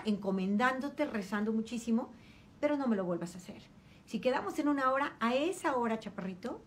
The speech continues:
o llegas o me hablas. Digo, la idea es que llegues, pero por lo menos, si ya viste que la fiesta está muy divertida o que el ambiente está bien, que es saludable, que te gusta donde estás, pues pones una alarma, porque en ese momento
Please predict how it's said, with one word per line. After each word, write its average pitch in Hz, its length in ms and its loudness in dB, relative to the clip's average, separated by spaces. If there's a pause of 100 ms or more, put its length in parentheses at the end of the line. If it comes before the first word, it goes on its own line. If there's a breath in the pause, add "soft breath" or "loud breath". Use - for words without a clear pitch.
(260)
o 202 140 4
llegas 349 520 4
o 233 140 6
me 202 180 4
hablas. 285 500 2 (340 loud breath)
Digo, 175 220 -6 (300)
la 151 120 -8
idea 165 180 -6
es - 100 -4
que 330 140 2
llegues, 247 480 2 (260 loud breath)
pero 220 200 4
por 226 140 0
lo 220 120 6
menos, 285 380 4
si 214 120 0
ya 233 120 4
viste 277 240 -2
que - 80 -4
la 202 100 0
fiesta 226 220 -6
está 226 160 0
muy 220 120 2
divertida 214 560 2
o - 80 0
que 196 80 -2
el 185 60 2
ambiente 190 320 0
está 185 200 -2
bien, 226 340 2
que 214 100 -4
es - 60 -6
saludable, 202 480 0
que 190 80 -6
te 180 140 -6
gusta 196 300 -2
donde 180 180 -2
estás, 214 300 -2 (300 loud breath)
pues 226 240 4 (160 loud breath)
pones 294 280 6
una 294 180 8
alarma, 233 640 6
porque 208 260 0
en 208 100 2
ese 262 280 0
momento 208 600 0